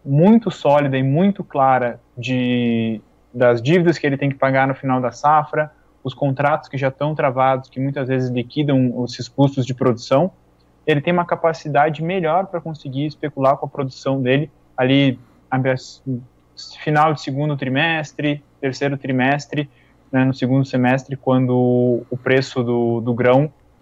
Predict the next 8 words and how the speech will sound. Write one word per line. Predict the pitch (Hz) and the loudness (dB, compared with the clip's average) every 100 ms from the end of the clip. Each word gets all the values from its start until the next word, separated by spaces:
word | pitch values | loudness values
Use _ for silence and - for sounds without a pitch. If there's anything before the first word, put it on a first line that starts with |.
| - | -2
passa | 131 135 | 0 0
a | 143 | -2
aumentar | 135 131 127 120 127 | 0 -2 0 0 0
pela, | 139 131 127 127 127 123 127 _ _ _ _ _ _ _ _ _ _ _ _ _ _ | 0 0 2 2 2 0 -2 _ _ _ _ _ _ _ _ _ _ _ _ _ _
pela | - 131 123 123 | -2 0 2 0
baixa | 120 123 131 143 | 2 -2 -2 -10
oferta, | 135 127 113 113 | -4 -4 -4 -8
né? | 113 | -12